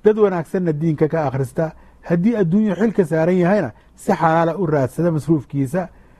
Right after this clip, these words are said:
Intaasi mashquul qofku waa ugu filanta. Adduunyadu marka waa imtixaan.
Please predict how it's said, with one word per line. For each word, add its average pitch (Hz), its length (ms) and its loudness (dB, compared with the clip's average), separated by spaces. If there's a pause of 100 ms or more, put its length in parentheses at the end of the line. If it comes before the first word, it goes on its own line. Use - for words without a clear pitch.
(300)
Intaasi 175 440 0
mashquul 156 300 0
qofku 151 220 -4
waa 139 60 4
ugu 143 100 0
filanta. 101 360 -6 (1300)
Adduunyadu 196 340 2
marka 170 180 -2
waa 147 80 -2
imtixaan. 165 460 -2